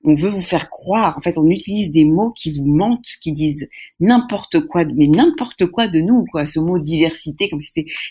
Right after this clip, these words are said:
diversité, comme si ça voulait dire les Noirs et les Arabes. Moi, j'ai jamais vu ça. C'est comme si je disais, euh, euh, je sais pas, moi, euh, montre, pour, pour dire, euh, oui, que c'est les Asiatiques, et j'ai, bah, n'importe quoi, en fait. C'est, euh, et effectivement, le, le rapport au réel, aujourd'hui, on veut nous faire croire, excusez-moi d'insister sur le genou à terre,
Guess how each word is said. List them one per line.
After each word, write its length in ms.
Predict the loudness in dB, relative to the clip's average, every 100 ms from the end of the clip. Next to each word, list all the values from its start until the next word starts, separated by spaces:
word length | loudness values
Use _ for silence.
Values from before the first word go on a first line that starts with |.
| -4
diversité, 540 | 0 0 0 -4 -4
comme 120 | -4
si 80 | -4
ça 100 | -2
voulait 220 | 2 2
dire 160 | 2 2
les 80 | 4
Noirs 240 | 4 2
et 100 | 2
les 120 | 2
Arabes. 220 | 0 0
Moi, 120 | 0 0
j'ai 80 |
jamais 240 | 0 0 -2
vu 40 |
ça. 160 | -4 -6
C'est 100 | -4
comme 120 | -8
si 180 | -6 -8
je 60 |
disais, 380 | -4 -4 0 2
euh, 100 | 0 -4 -20 -20 -4
euh, 60 | -2
je 140 | 0
sais 180 | 0 0
pas, 200 | 0 -2
moi, 260 | -2 -4 -4
euh, 120 | -2
montre, 520 | 0 4 2 2 -8 _ -20 -16 -2
pour, 200 | -2 0
pour 200 | 2 2
dire, 280 | 2 2 4
euh, 180 | 4
oui, 200 | 4 2
que 100 | -2
c'est 160 | 0 4
les 180 | 2 2
Asiatiques, 560 | 0 0 -2 -4 -6
et 40 | -4
j'ai, 120 | -4 -2
bah, 180 | -2 2
n'importe 500 | 4 2 0 -2 -2
quoi, 120 | 0 -2
en 80 |
fait. 160 | -2 -6 -4
C'est, 240 | -6 -6 -8 -8 -8 -8 -2
euh, 400 | 2 4 4 2 2
et 100 | 2
effectivement, 560 | 2 -2 -8 -2 2 4
le, 160 | 4
le 180 | 2 2
rapport 480 | 2 0 0 0 2
au 120 | 2
réel, 420 | 2 0 0 2
aujourd'hui, 300 | 2 2 -2
on 40 | -4
veut 120 | 0
nous 140 | -2
faire 200 | -2 -12
croire, 200 | -4 -4 -4
excusez-moi 480 | -8 -8 -2 2 2
d'insister 420 | 0 -6 -6 -6
sur 160 | 0
le 100 | 2
genou 260 | 4 4 4
à 100 | 2
terre, 260 | 0 -2